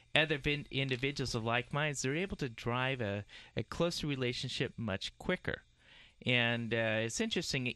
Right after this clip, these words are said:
every one of us has different strokes that make us who we are. Um, as you begin to assess your network and who you like to hang around, where your passion is. Now, that may be you, you may have a, a,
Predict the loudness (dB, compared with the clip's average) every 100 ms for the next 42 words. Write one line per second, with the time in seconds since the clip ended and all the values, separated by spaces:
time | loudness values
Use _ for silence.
0 | 0 2 2 0 0 0 0 0 0 0
1 | 2 0 0 -2 -2 0 2 2 0 -2
2 | -2 -2 -2 -2 -2 -2 -2 -4 -2 -2
3 | 0 -2 0 -2 -4 -12 -20 -20 -20 -12
4 | 0 2 4 2 0 -2 -6 -14 -20 -20
5 | -20 _ 2 2 2 0 -2 2 0 2
6 | 0 0 2 2 2 0 0 0 -2 -2
7 | -4 -4 -12 -18 _ _ _ -2 0 0
8 | -4 -10 -10 -4 -4 -2 -2 -2 -4 -4
9 | -4 -2 -2 -2 -2 -4 -4 -4 -2 -4
10 | -2 0 0 -2 -2 0 0 0 0 -2
11 | 0 -2 -2 -6 -8 -12 -12 -6 -2 0
12 | 0 0 0 0 0 -2 -4 -12 -18 -18
13 | -4 -2 -2